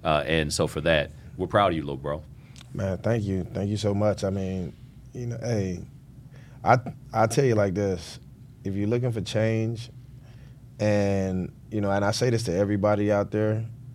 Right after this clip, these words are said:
Speaker 2: in the Miami community, if you, you know, are, are a single mom, and if you are, you know, have something that you just, you just get over a little bit of frustrated, and your kid is not a bad kid, but you just want a positive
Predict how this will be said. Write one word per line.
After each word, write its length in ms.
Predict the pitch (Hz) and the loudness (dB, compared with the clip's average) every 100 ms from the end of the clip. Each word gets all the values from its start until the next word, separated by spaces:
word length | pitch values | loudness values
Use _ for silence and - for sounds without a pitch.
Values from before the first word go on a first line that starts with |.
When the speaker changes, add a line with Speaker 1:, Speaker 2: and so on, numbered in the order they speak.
| - | -6
Speaker 2:
in 220 | 101 95 | -4 -2
the 80 | 90 | -2
Miami 400 | 87 92 98 98 | -2 -2 -4 -4
community, 640 | - 87 101 101 104 104 - - - - - - - - - | -6 -4 -2 0 -2 -4 -10 -16 -20 -20 -20 -20 -20 -20 -4
if 260 | 98 95 95 | -2 0 0
you, 560 | 110 131 139 139 - - - - - - - - - - - | 2 4 2 0 -4 -10 -20 -20 -18 -20 -20 -20 -20 -20 -6
you 160 | 127 120 | 0 2
know, 140 | 107 | 4
are, 260 | 98 101 98 104 | 4 2 2 2
are 40 | 98 | 0
a 60 | |
single 340 | 98 110 110 110 | 0 0 4 4
mom, 640 | 104 104 107 110 110 104 | 4 4 6 6 4 2
and 400 | 90 85 82 76 - - | 0 -2 -4 -8 -14 -2
if 240 | 104 95 | -2 0
you 260 | 98 110 107 | 0 2 2
are, 680 | 101 107 104 98 90 80 78 - - - - - - - | 4 4 4 2 0 -2 -8 -12 -16 -20 -20 -20 -20 -6
you 140 | 110 | -2
know, 160 | 107 95 | 0 2
have 320 | 107 110 101 | 4 4 4
something 500 | - 110 107 107 104 | 0 -2 0 -2 0
that 260 | 98 92 - | 0 -2 -2
you 120 | 113 | -2
just, 260 | 107 107 117 | 0 -2 -2
you 100 | 123 | 0
just 240 | 131 117 | 0 0
get 220 | 120 117 117 | 2 0 2
over 240 | 120 117 | 2 4
a 40 | |
little 360 | 110 107 127 156 | 2 2 4 4
bit 140 | 147 | 6
of 80 | 131 | 2
frustrated, 600 | 110 120 120 - 123 123 | 4 2 2 2 2 4
and 120 | 117 | 2
your 100 | 110 | 2
kid 220 | 110 127 120 | 0 0 0
is 100 | 110 | 2
not 160 | 110 | 0
a 40 | 101 | 0
bad 300 | 107 110 107 | 2 2 0
kid, 220 | 117 110 | -2 -2
but 100 | 104 | -2
you 80 | 107 | -4
just 200 | 117 107 | -4 -2
want 280 | 120 120 - | 0 0 -2
a 40 | |
positive 680 | - 104 107 101 104 92 | -2 2 2 2 -2 -4